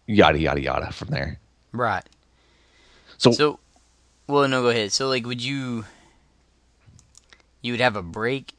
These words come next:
Speaker 2: I'm sorry. A
Speaker 1: Yes.
Speaker 2: break in bet-, okay.
Speaker 1: Yeah,
Speaker 2: I
Speaker 1: I'd say,
Speaker 2: got you.
Speaker 1: like, a,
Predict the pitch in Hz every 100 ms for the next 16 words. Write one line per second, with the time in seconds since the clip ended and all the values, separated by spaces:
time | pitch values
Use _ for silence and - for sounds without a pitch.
0 | - 117 - 87 85 101 95 98 123 107
1 | 107 - 95 101 - 107 - 87 - -
2 | 202 185 107 - 113 92 92 95 85 78
3 | 67